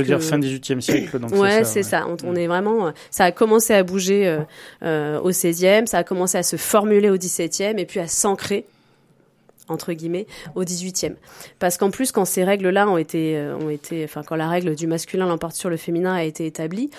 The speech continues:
Speaker 1: au début, tout le monde le, ne l'utilisait pas. Aujourd'hui, quand on dit oui, mais la langue de Molière, et cetera, Molière n'utilisait pas, euh, la règle du masculin qui l'emporte, en fait. C'était pas encore, euh, euh, c'était pas encore dans tous les esprits.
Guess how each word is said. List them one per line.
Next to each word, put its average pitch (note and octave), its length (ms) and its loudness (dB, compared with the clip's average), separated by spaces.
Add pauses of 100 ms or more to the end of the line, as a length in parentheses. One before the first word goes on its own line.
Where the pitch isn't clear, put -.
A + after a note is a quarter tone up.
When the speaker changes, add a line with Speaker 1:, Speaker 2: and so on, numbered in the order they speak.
(160)
Speaker 1:
au F3+ 80 2
début, F#3 240 0
tout - 100 -4
le A3 80 4
monde A3+ 80 6
le, G3 120 6
ne F#3 200 0
l'utilisait F3+ 520 0
pas. F#3 180 0 (320)
Aujourd'hui, F#3 380 -2
quand F3+ 200 -8
on E3+ 60 -2
dit E3+ 100 -4
oui, A3+ 320 -4
mais F3 160 -2
la D#3+ 140 -2
langue F#3 240 0
de E3+ 80 -2
Molière, F3 480 -2
et E3+ 80 -6
cetera, E3 480 -2 (260)
Molière F#3 300 4
n'utilisait E3+ 480 -2
pas, B3+ 220 2 (360)
euh, E3+ 180 0
la E3+ 120 0
règle G3+ 240 2
du F3 100 -6
masculin F#3 460 0
qui G3+ 160 -2
l'emporte, F#3+ 500 -2 (180)
en D#3+ 120 -6
fait. - 360 -10 (100)
C'était F#3 300 -2
pas A3 180 2
encore, G#3+ 380 4
euh, E3+ 160 4 (440)
euh, D#3 440 -4
c'était E3 260 -4
pas F#3+ 100 2
encore G3 240 2
dans F#3+ 140 0
tous G#3+ 140 -8
les G#3 220 2
esprits. G#3 340 -2